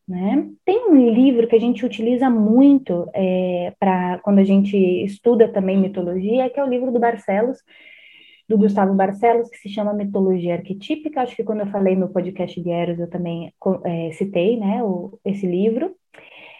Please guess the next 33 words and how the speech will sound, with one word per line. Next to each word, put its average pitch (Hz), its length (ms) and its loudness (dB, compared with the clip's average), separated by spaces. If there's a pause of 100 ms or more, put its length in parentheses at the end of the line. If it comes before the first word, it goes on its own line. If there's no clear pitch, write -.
(360)
E, 370 420 8
é, 226 760 6
essa 277 200 0
virgindade, 220 720 4
segundo 247 420 6
Barcelos, 214 760 0
né, 202 240 2
que, 202 60 -2
enfim, 196 520 0
que 196 120 0
coloca 190 320 -2
nesse 190 280 -6
livro, 226 480 2 (420)
ele 277 340 2
diz 269 480 6 (280)
sobre 277 400 2
essa 269 340 -2
natureza 269 1000 2
que - 120 -8
ela 247 380 0
é 247 60 0
intocável. 196 920 -2 (720)
É 247 80 4
uma 311 280 4 (280)
selva 311 480 4
na 269 140 0
qual 254 340 0
o 269 80 4
homem 247 380 4
ainda 247 320 0
não, 254 460 2
não 247 220 0
penetrou. 233 560 -2